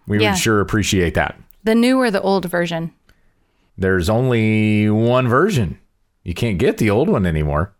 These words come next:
Speaker 2: Anymore, but they might have already had it.
Speaker 1: There's really not any difference between the new and the old one. There's a few wording things that have changed.
Speaker 2: Uh-huh.
Speaker 1: All the content is the same,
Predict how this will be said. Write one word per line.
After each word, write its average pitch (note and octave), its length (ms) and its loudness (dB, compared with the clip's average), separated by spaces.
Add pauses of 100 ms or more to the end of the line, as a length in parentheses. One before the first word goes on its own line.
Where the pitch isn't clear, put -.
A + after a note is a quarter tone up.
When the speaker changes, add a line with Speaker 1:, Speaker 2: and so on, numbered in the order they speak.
(220)
Speaker 2:
Anymore, A#3+ 680 2
but G3+ 180 -6
they G3+ 100 -2
might G#3+ 260 0
have G3+ 240 -8
already E3 280 -14
had G#3+ 280 -18
it. - 100 -20
Speaker 1:
There's C#3+ 280 2
really A#3 320 2
not D#3+ 200 4
any C#3 180 2
difference A#2+ 440 0
between A2+ 380 0
the G#2 60 0
new A2 160 2
and G2+ 80 0
the G2 80 2
old G2 200 2
one. F2+ 360 0
There's A#2 200 2
a F#2+ 80 0
few E3 480 0
wording D3+ 480 2
things C#3+ 380 -2
that C#3 140 2
have A#2 120 0
changed. C#3+ 560 0
Speaker 2:
Uh-huh. G#3+ 220 2
Speaker 1:
All B2 100 4
the A2 120 0
content C3+ 520 0
is A2 140 -2
the A#2+ 100 0
same, A#2+ 420 0